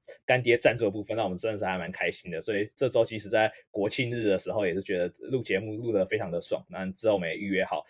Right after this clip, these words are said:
这个十月我们有两次要去录音室的时-，时候。那，那个 Crypto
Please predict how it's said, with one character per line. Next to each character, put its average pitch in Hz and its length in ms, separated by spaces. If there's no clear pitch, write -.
这 - 160
个 107 220
十 98 220
月 120 100
我 110 40
们 92 120
有 92 40
两 87 140
次 - 140
要 92 60
去 98 260
录 147 120
音 135 120
室 147 160
的 95 100
时-， - 240
时 - 200
候。 - 220
那， 117 200
那 113 140
个 98 180
Crypto 110 480